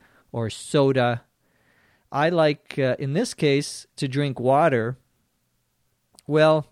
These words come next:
you can guess what happened. The water accidentally spilled onto the top of my laptop computer. That's why I call this first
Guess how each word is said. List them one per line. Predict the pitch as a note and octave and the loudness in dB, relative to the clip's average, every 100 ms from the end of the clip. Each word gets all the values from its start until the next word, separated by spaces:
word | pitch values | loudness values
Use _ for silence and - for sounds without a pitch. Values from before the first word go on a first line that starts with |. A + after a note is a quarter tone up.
| _ _ _ _ _ | _ _ _ _ _
you | D#3+ F#3+ | -2 -2
can | G3 E3 | -2 -4
guess | D3 E3 F#3 D#3 | 2 2 2 0
what | C#3 | 0
happened. | B2+ D#3 F3 B2+ A2+ C#3 - _ _ - | 2 0 0 -2 -6 -8 -14 _ _ -20
The | E3+ B2+ C3 C3+ C3+ C3 B2+ - _ _ _ _ _ _ _ | -16 -6 -2 0 0 0 -4 -8 _ _ _ _ _ _ _
water | C3 C#3 D#3+ F3+ C3+ C3 F3+ _ _ _ _ _ _ _ _ _ _ _ _ - | -4 0 2 2 2 0 -4 _ _ _ _ _ _ _ _ _ _ _ _ -4
accidentally | D3 E3 - D#3 D3 F3+ - C#3 B2 F3 - _ _ | -2 -2 -4 -2 0 -2 -2 0 0 -2 -6 _ _
spilled | - - - G3 G#3 D#3+ D3+ D#3 - | -16 -14 -2 2 4 4 2 -2 -6
onto | D3+ D3 D#3+ D#3+ D3+ | -2 0 -2 -4 -4
the | C3 | -4
top | B2+ - D3 C3+ - - | -4 -2 0 0 -2 -6
of | B2+ | -6
my | A#2+ A#2+ A#2 | -4 -4 -2
laptop | A2+ A#2+ C#3 - - A#2 A2 - _ | -2 0 -2 -4 -2 -2 -2 -10 _
computer. | - A#2 A2 - D3+ B2 G#2 G#2 - _ _ _ _ _ _ _ _ _ _ _ _ _ _ _ _ | -12 -10 -10 -6 -4 -4 -6 -10 -16 _ _ _ _ _ _ _ _ _ _ _ _ _ _ _ _
That's | E3 F#3 | 0 0
why | F#3+ E3 D#3 | 2 4 4
I | C#3+ | 2
call | - F3 E3+ | 0 2 4
this | D3 C#3 | 2 -2
first | - F#3+ F#3 - - | -2 -2 -2 -4 -10